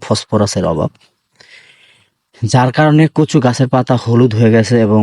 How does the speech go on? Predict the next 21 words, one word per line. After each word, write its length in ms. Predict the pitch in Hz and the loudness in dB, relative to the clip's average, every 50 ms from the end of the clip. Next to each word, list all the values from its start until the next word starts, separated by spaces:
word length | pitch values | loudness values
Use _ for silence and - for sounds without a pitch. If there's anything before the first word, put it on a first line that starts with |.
| 101 - | 0 0
প্রচুর 260 | 147 143 - 151 143 139 | 0 -2 0 -2 -2 0
পরিমাণে 280 | 143 135 127 120 110 - | 0 2 2 2 0 -2
খাদ্যের 320 | - 110 101 95 95 101 95 92 | -2 -4 -4 -2 -2 -2 -2 -2
অভাব, 160 | 87 90 - - 135 101 | -2 -2 -4 -4 -2 -2
মাইক্রোনিউট্রন, 680 | 98 101 98 - 110 107 107 110 107 - 123 123 123 - - - 98 - | -2 -2 -2 -2 -2 -2 -2 -2 -2 -2 0 0 0 -2 -4 -6 -4 0
যার 160 | 107 107 113 - | 0 0 0 0
কারণে 320 | - 123 123 123 131 135 131 117 | 0 0 0 2 0 0 0 0
গাছের 300 | - 98 95 - - 113 104 90 - | -2 -2 -2 -2 -2 -4 -4 -2 -2
গ্রোথ 240 | 107 104 104 101 - | 0 0 0 2 2
নাই, 220 | 104 101 95 80 - - 90 - _ - | 0 0 0 -2 -4 -6 -12 -18 _ -14
যাতে 220 | - 110 - - 135 117 110 | -12 -10 -6 -4 -4 -2 -2
বৃষ্টির 320 | 120 120 - - 127 117 - | -4 -4 -4 -6 -8 -6 -4
পানিতে 300 | 107 98 101 104 104 - | -2 -2 -2 -2 -2 -2
আপনার 220 | 110 107 110 113 107 - | -2 0 0 0 0 0
গাছে 220 | 98 98 - - 127 - | -2 -2 -2 -4 -8 -10
কোনো 200 | - 113 107 107 | -8 -8 -8 -8
খাদ্য 260 | - - 104 98 95 95 87 | -6 -6 -6 -6 -6 -6 -8
গ্রহণ 200 | - 98 90 90 | -6 -6 -8 -6
করতে 260 | - 101 92 - - | -8 -10 -10 -10 -10
পারতেছে 360 | 76 - 101 - - 160 - - | -12 -12 -14 -14 -16 -16 -16 -18
না। 80 | - | -20